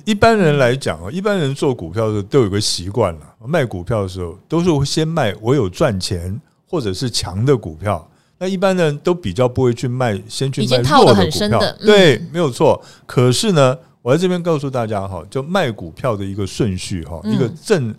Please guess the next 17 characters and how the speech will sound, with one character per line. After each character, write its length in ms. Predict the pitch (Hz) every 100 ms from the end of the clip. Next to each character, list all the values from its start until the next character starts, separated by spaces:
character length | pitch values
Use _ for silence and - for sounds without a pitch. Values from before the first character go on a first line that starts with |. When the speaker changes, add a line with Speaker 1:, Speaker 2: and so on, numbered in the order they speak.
| _ _ _ _
Speaker 1:
呃， 240 | 135 120
应 180 | 127 160
该 320 | 156 156 151
说 280 | 143 160 135
这 100 | 143
个 240 | 135 113
最 320 | 113 - 123 117
佳 320 | - 120 120
的 160 | 120 95
一 140 | 107
个 160 | 104 98
顺 300 | - 123 92
序 260 | - 92
哈。 160 | 85 87 - _ _ _
第 140 | - 208
一 40 |
个， 260 | 185 107